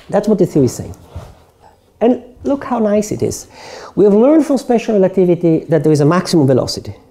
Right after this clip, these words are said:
c, which in fact we can use then a conversion function, uh, conveniently, uh, time, space.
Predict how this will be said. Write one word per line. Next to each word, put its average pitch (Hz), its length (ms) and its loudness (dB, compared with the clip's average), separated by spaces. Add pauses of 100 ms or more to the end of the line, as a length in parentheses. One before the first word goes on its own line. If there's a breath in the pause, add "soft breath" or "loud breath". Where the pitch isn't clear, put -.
(800 soft breath)
c, - 400 0
which 127 160 -2
in 139 80 0
fact 135 220 -4
we 143 60 2
can 127 180 2
use 131 180 2
then 127 160 2
a 120 80 2
conversion 123 720 -2
function, - 640 -6 (220)
uh, - 280 -16
conveniently, 117 640 -2 (480 soft breath)
uh, - 380 -10 (400)
time, 117 320 -4
space. - 680 -8